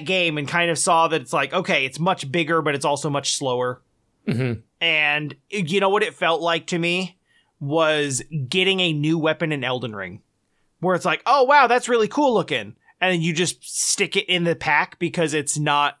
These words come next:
Speaker 1: because you
Speaker 2: The
Speaker 1: don't
Speaker 2: weapon
Speaker 1: wanna
Speaker 2: you're
Speaker 1: have
Speaker 2: using.
Speaker 1: to relearn all of the timings.
Speaker 2: <laughs> Sure.
Speaker 1: Yeah,
Speaker 2: Yeah.
Speaker 1: like, "Oh, yeah, it's bigger and it's slower, but it's got a wider swing and probably is more powerful."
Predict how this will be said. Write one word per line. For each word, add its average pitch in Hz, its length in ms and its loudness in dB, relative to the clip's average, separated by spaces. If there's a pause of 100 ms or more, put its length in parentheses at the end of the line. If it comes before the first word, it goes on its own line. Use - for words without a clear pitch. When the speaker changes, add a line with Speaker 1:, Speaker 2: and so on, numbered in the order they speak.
Speaker 1:
because 139 360 -4
you 135 60 -2
Speaker 2:
The 151 60 2
Speaker 1:
don't 147 140 2
Speaker 2:
weapon 143 100 0
Speaker 1:
wanna 165 140 2
Speaker 2:
you're 165 60 2
Speaker 1:
have 165 100 2
Speaker 2:
using. 131 240 0
Speaker 1:
to 139 40 -2
relearn 135 540 -2
all 131 200 -2
of 117 80 -6
the 123 80 -10
timings. 127 680 -4
Speaker 2:
<laughs> - 60 -20 (840)
Sure. - 540 -4 (140)
Speaker 1:
Yeah, 180 160 4
Speaker 2:
Yeah. - 0 -
Speaker 1:
like, 165 340 2
"Oh, 233 200 6
yeah, 214 220 2
it's 170 200 -2
bigger 190 480 0
and 170 240 0
it's 165 160 -6
slower, 202 500 2
but 151 240 -2
it's 143 200 -4
got 190 160 2
a 165 60 2
wider 165 420 0
swing 185 420 -2
and 147 80 -2
probably 156 400 0
is 139 140 -2
more 147 160 0
powerful." 120 680 0